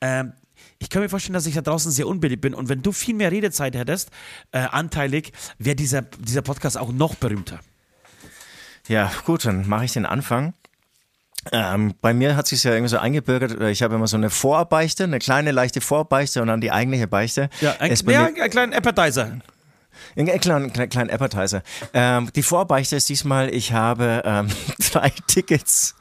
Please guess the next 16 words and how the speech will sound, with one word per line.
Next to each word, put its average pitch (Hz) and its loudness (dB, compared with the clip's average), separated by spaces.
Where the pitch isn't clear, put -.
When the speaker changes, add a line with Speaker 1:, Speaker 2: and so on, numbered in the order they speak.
Speaker 2:
für 131 0
das 113 4
Luciano-Konzert, 127 0
ähm, 104 0
für 101 0
eins 117 0
meiner 101 2
Kinder 131 -2
gekauft, 131 -2
der 110 2
dann 104 0
noch 101 -2
zwei 104 0
Kumpels 147 0
mitgenommen 127 0
hat. 123 0